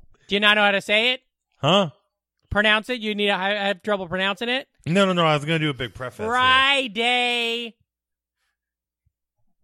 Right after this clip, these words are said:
Speaker 2: I just wanna go on the record. This is a slasher flick,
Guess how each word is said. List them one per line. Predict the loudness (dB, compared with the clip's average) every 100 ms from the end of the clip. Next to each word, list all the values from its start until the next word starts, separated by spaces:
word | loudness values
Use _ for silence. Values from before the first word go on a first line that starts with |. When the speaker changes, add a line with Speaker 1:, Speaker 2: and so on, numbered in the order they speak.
| _ -6
Speaker 2:
I | -2
just | 0 0
wanna | 2 0 2
go | 2
on | 2
the | 2
record. | 0 0 -4 0
This | 0 0 -4
is | -6 -6
a |
slasher | -6 -4 -4 -4 -6
flick, | -8 -4 -4 -6